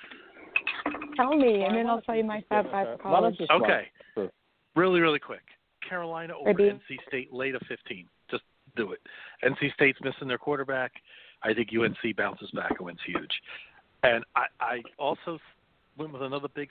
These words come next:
Speaker 3: favorite because I think Tennessee can't score. I think Alabama rolls them by more than twenty-one. I think you lay it twenty-one with confidence. And then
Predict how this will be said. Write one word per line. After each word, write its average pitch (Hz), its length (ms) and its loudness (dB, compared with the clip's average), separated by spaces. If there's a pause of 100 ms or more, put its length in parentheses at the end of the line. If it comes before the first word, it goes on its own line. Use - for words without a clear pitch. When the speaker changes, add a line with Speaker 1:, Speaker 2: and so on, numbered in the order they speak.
Speaker 3:
favorite 147 340 -6
because - 200 -14
I 120 80 -6
think 117 200 -14
Tennessee 123 440 -6
can't 123 260 -4
score. 147 360 -4 (400)
I 107 100 0
think 113 180 0
Alabama 117 480 -4
rolls 113 360 -6
them 107 160 -4
by 107 100 -8
more 107 200 -8
than 104 100 -14
twenty-one. 113 460 -4
I 113 60 -8
think 110 200 -18
you 98 100 -14 (100)
lay 107 160 -8
it - 80 -10 (160)
twenty-one 117 460 -6
with 107 100 -12
confidence. 92 460 -12 (840)
And 117 100 -2
then 113 160 4